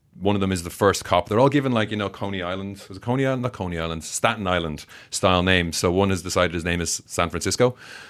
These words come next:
<laughs> And that's Mandy Patinkin's character. And they're very literal, but he's a good cop, and he's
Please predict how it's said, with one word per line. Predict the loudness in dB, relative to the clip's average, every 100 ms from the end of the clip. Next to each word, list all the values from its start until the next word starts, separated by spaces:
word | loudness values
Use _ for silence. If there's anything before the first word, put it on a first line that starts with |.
| -18
<laughs> | -16 -10 -6 -2 -2 -2 -6 -12 _ _ -6
And | 0
that's | 2 4
Mandy | 4 2
Patinkin's | 0 0 0 0
character. | 2 2 -2 0
And | 0 2 2
they're | 4
very | 4 4
literal, | 6 4 6 8 8 6
but | 4 4
he's | 4 4
a | 0
good | -2 -2 0
cop, | 0 2 0 -4
and | -8
he's | -6 -8